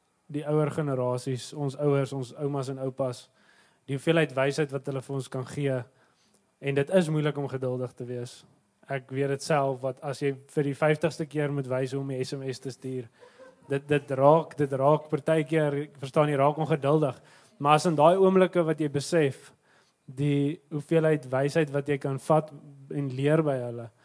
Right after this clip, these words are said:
as mens net verby jou geduld kan kom en kan leer geduldig wees met hulle. So is die groot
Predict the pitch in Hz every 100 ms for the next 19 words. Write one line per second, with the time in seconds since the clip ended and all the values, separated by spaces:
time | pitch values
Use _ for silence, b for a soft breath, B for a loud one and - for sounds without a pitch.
0 | b b b 135 131 147 170 165 156 131
1 | 135 151 147 139 - 139 131 139 - 147
2 | 139 139 131 135 127 131 131 131 127 131
3 | 131 127 120 123 120 120 113 b b b
4 | - 131 143 - 165 165 151 - -